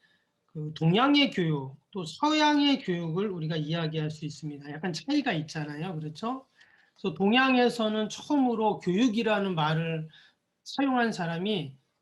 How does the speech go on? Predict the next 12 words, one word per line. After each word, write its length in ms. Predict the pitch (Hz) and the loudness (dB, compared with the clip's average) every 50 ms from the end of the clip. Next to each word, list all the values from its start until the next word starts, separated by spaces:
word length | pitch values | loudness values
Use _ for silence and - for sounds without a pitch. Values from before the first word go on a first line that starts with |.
| _ - | _ -8
우리가 180 | 160 165 165 | -6 -6 -6
잘 200 | 156 131 143 143 | -4 -4 -4 -2
아는 260 | 156 160 170 175 160 | 0 0 0 0 -2
맹자입니다. 1080 | 135 139 135 139 147 143 143 196 202 202 170 147 135 135 131 - 160 151 139 135 135 - _ _ _ _ _ _ _ _ _ _ _ _ _ _ _ _ _ _ | -2 -2 -2 -2 -2 -2 0 2 2 2 0 -2 -4 -6 -6 -6 -6 -6 -8 -8 -12 -18 _ _ _ _ _ _ _ _ _ _ _ _ _ _ _ _ _ _
그래서 160 | _ _ - 185 | _ _ -2 0
맹자가 920 | 165 170 185 202 190 214 208 180 175 175 170 175 185 165 139 139 - - _ _ _ _ _ - | 2 2 2 2 2 2 2 2 2 0 0 0 0 -2 -4 -6 -10 -18 _ _ _ _ _ -2
"군자가 340 | 196 196 185 220 214 208 202 | 0 2 4 4 4 2 2
가진 280 | 190 185 180 185 180 | 0 0 0 -2 -2
세 160 | 160 160 233 214 | -2 -2 -2 0
가지 240 | 220 196 175 180 | -2 -2 -4 -4
즐거움이 480 | 160 - 170 165 165 180 175 180 190 175 | -6 -6 -4 -4 -2 -2 -2 -2 -2 -2
뭔가?" 600 | 151 147 147 143 147 143 139 143 160 170 139 | -2 -4 -4 -4 -4 -4 -2 0 0 -2 -2